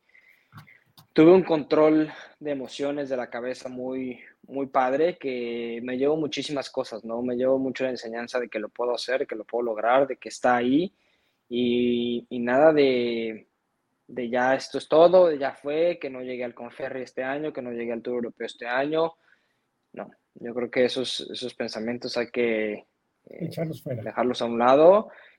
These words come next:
Speaker 1: Y hay muchísimo golf, o sea, mucha gente, muchos amigos con los que convivo en Estados Unidos que han jugado en el P G A Tour,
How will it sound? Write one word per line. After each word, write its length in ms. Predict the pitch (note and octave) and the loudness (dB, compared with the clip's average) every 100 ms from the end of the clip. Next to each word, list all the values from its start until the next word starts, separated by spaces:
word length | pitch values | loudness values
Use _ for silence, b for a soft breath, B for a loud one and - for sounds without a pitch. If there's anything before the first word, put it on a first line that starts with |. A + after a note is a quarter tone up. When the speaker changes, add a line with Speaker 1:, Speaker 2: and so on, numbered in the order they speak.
| _ | _
Speaker 1:
Y 380 | C3 B2+ B2+ B2+ | -8 -4 -2 0
hay 140 | C3+ | 0
muchísimo 540 | D#3 E3+ - - F#3 D3 | 0 -4 -6 -6 -2 0
golf, 360 | D3+ E3 D3 | 4 2 0
o 60 | C3 | -8
sea, 420 | C3 B2+ B2 B2 | -2 0 0 -2
mucha 380 | A#2+ C#3 C#3+ D#3+ | -4 -6 -4 -6
gente, 680 | D#3 C#3+ C#3 D#3+ D#3 D#3 D#3 | -6 -10 -2 0 2 0 -4
muchos 300 | C#3 C3+ D3 | -6 -12 -10
amigos 340 | C#3+ B2+ C3 C3+ | -12 -10 -8 -8
con 140 | C3+ | -10
los 100 | B2 | -16
que 80 | - | -14
convivo 320 | - A#2 A#2+ | -8 -4 -4
en 60 | C3 | -4
Estados 320 | A#2 A#2+ - | -2 -2 -2
Unidos 420 | A#2 A#2+ B2 A#2 | -8 -4 -4 -4
que 120 | - | -6
han 100 | A#2 | -8
jugado 400 | A2+ - A#2+ A#2+ | -6 -4 -2 -2
en 60 | A#2+ | -6
el 60 | G#2+ | -6
P 100 | A#2+ | -4
G 180 | A#2+ | -4
A 20 | - | -2
Tour, 300 | A#2 B2+ | 0 0